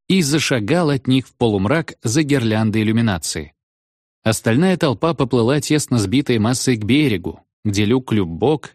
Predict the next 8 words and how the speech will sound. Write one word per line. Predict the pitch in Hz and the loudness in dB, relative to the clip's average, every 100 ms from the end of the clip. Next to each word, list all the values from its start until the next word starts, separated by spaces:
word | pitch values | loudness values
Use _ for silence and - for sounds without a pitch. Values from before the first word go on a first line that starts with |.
| - | -2
Элфи | 123 147 - 123 - _ _ - | 0 0 0 -4 -4 _ _ -2
и | 170 | 0
остальные | 160 185 185 202 131 | 0 0 2 2 2
лица | 165 - 131 | 0 0 0
обслуживающего | 107 - 139 123 113 107 - 101 | 0 0 0 2 2 0 0 -2
персонала | 92 95 - 113 185 170 117 _ _ - | 0 -2 0 0 2 0 -4 _ _ -2
обливали | 110 107 104 120 180 156 | 0 2 0 0 0 0
керосином | - 110 92 - 127 120 | 0 0 0 0 2 2